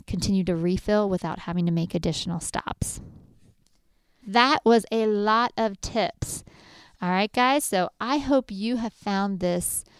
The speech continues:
this episode to be extremely helpful when you are on your own travels. Your recipe of the week are, guess what? Granola bars. So this is my recipe for fruit and oat granola bars.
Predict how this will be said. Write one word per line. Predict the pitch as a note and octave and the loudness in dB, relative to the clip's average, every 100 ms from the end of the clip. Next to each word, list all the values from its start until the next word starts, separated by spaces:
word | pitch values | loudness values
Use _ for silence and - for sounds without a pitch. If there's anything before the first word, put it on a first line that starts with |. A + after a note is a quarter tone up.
| _ - | _ -6
this | - - | -4 -2
episode | F#3+ G3 - F3+ E3+ | -2 0 0 0 0
to | F#3 | -2
be | E3 F3+ E3+ E3+ - | 2 2 2 0 -6
extremely | - - - C4 D4 F4+ D4+ | -8 -4 -6 -6 -6 0 0
helpful | A#3 - - - D#3 G#3 | 0 -4 -8 -4 0 0
when | B3 G3+ G3 F#3+ | 0 2 4 6
you | G3+ G3+ | 6 6
are | G3 - | 4 2
on | F#3 F3 | 2 4
your | F3 - | 2 2
own | G#3 A#3+ | 0 0
travels. | - C#3+ C#3 D3+ G3 - - - - - - - _ | -4 -8 -6 -6 -6 -10 -16 -20 -20 -20 -20 -20 _
Your | F#3 G#3 B3+ B3+ | 0 6 8 8
recipe | G#3+ A#3 B3 D4 - C#4 B3+ B3 - | 6 0 -2 -12 -8 0 2 2 4
of | G#3 F#3 | 2 4
the | G3+ | 2
week | F#3 A3 B3 F3+ F#3 - - - _ _ _ - | 2 -2 -2 -2 -4 -10 -18 -20 _ _ _ 0
are, | F#3 F3+ F3 F3 F#3 - _ _ _ _ _ _ | 2 2 2 0 -2 -6 _ _ _ _ _ _
guess | - C3+ - - | -14 -12 -10 -6
what? | D#3 B3 - - - _ - | -2 -2 -4 -14 -20 _ -4
Granola | C#4+ D#4+ G#4 B3 | 0 2 6 6
bars. | F#3 - - - - _ _ _ _ _ _ _ | 4 0 -4 -8 -14 _ _ _ _ _ _ _
So | - A#3 A3 | -4 0 2
this | G3+ C4 C#4+ | 2 2 2
is | F#4+ | 0
my | E4+ | -2
recipe | D#4+ A3+ A3 A3 A3 | 2 2 0 -2 -4
for | - G3+ F3+ | -2 -4 -4
fruit | - A#3+ A#3+ | -4 -2 0
and | A3+ - | 0 2
oat | G#3 F#3+ | 2 4
granola | G3 F3+ E3 F#3+ | 2 2 2 0
bars. | G#3+ A#3 A#3+ | 0 0 -2